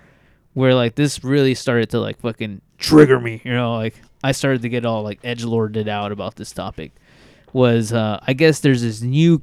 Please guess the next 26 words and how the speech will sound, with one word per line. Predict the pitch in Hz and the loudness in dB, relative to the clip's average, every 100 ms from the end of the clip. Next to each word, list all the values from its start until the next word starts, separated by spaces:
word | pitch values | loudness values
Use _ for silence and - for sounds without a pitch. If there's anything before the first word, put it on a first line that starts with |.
| - | -4
c-, | 131 - - | -18 -14 2
big | 160 131 | 2 2
conspiracy | - 123 - 135 127 - | -2 -6 -2 2 2 2
that's | 113 104 - | -2 -4 -4
going | 120 113 110 | -4 -2 -4
on | 104 | -6
right | 85 104 92 | -8 -10 -12
now. | 78 - - - - _ _ - | -14 -18 -20 -20 -20 _ _ -4
And, | 117 113 107 - _ - | -2 0 -4 -10 _ -6
and | 123 120 | -2 0
this | 143 | 0
is | 147 | 0
where, | 123 117 107 | 2 2 2
like, | 104 101 | -2 -4
it | 104 - | -8 -4
really | 117 117 113 | 0 2 0
started | - 110 104 | -4 -6 -6
to, | 101 | -6
like, | 101 - | -6 -8
make | 107 104 - | -10 -10 -10
my | 104 | -12
blood | 98 98 - | -10 -10 -10
boil. | 67 - | -12 -12
So | - 139 | -4 -2
this | 127 117 | 0 -2
guy, | 131 117 107 | -4 -4 -6